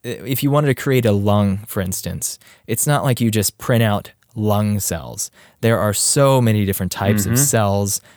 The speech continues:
Speaker 1: that create a lung, and there's so many different types of extracellular matrix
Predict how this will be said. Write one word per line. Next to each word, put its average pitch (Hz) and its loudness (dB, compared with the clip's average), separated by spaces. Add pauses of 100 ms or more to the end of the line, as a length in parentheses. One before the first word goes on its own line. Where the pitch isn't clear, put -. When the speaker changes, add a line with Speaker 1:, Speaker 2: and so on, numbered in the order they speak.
(140)
Speaker 1:
that 98 -2
create 101 0
a 98 2
lung, 95 0
and 127 2
there's 117 2
so - 0
many 131 2
different 117 -2
types - -4
of 104 -2
extracellular 104 -2
matrix 107 -2